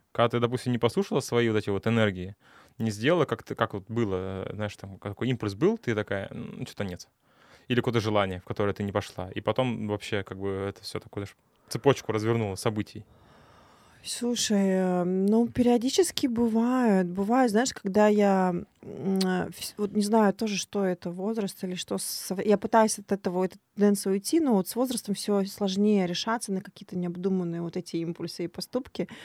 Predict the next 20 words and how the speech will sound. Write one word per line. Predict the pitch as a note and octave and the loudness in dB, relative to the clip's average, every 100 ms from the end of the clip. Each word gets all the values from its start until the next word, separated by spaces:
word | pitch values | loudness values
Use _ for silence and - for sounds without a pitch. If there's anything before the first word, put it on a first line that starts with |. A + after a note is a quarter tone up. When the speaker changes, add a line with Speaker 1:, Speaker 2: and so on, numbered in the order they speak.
| - - - - - | -18 -18 -16 -16 -2
Speaker 2:
Но | - G#3 A3 | 6 10 10
жизнь | A3+ C#4 G#3+ | 10 6 4
показывает, | G3+ A3+ B3+ G#3 F3+ | 6 6 6 0 0
что | - | -4
без | E3+ F3+ | -4 -4
вариантов. | F3+ F#3+ F3+ E3+ E3+ E3 E3 - - | 0 2 2 2 -2 -6 -10 -18 -2
То | F3+ | 0
есть | F3+ | 2
я | F#3+ | 2
периодически | F#3 G3 F#3+ - | 2 0 -2 -4
такая: | - - F#3+ | -6 -2 6
"Да | A#3+ | 10
нет, | A#3+ B3 B3 | 10 10 8
ну, | |
должна | A#3 A3 B3 | 8 10 8
быть | B3 - | 8 2
хоть | - | 2
минимальная | C4 B3+ A#3 B3+ C4+ | 6 10 10 10 8
какая-то | G#3 A3 G#3+ | 4 2 2
безопасность". | F#3+ G3 G3+ F3 F3+ - - G3+ - | 2 2 4 4 4 0 -6 -8 -10